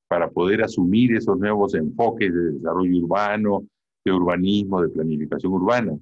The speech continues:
en las instituciones públicas, en las comunidades académicas, en los colegios profesionales, en los funcionarios, en los profesionales en general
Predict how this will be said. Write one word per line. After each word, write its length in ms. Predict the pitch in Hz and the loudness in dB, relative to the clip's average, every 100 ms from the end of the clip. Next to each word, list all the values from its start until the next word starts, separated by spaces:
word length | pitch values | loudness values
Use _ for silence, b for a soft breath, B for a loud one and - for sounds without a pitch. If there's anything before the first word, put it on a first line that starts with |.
| _ _ _ _ _ _ - | _ _ _ _ _ _ -6
en 260 | 131 147 | 0 2
las 220 | 139 131 - | 2 2 -2
instituciones 760 | - 101 - - - 110 98 - | -4 -4 -4 -4 0 0 0 -2
públicas, 760 | 139 170 139 101 - - - _ - | 2 2 4 0 0 -6 -8 _ -6
en 160 | 95 | -2
las 140 | 85 82 | -2 -4
comunidades 680 | 85 80 82 90 101 90 | -4 -2 -2 0 -2 -2
académicas, 1000 | 87 - 80 87 117 120 104 87 - 76 - _ _ _ - | -6 -4 0 2 2 2 2 0 -4 -6 -6 _ _ _ -8
en 140 | 92 | -4
los 140 | 82 - | -4 -2
colegios 520 | 82 87 87 - - | -2 -2 -4 -4 -6
profesionales, 1120 | 78 78 82 73 80 95 117 113 92 78 - - _ _ | -4 -6 -6 -4 -2 0 0 0 -2 -4 -8 -14 _ _
en 160 | 101 98 | -4 0
los 140 | 90 - _ | 0 -4 _
funcionarios, 1000 | 92 85 - 85 90 117 123 107 87 - - _ _ | -2 -2 -2 -2 0 0 0 0 0 -4 -8 _ _
en 180 | - 98 | -6 -2
los 140 | 92 85 | -2 -2
profesionales 840 | 98 85 98 - 90 104 110 - | -4 -2 -2 0 0 0 0 -2
en 120 | 80 | -2
general 600 | - 92 92 107 117 110 | -2 0 2 2 0 -2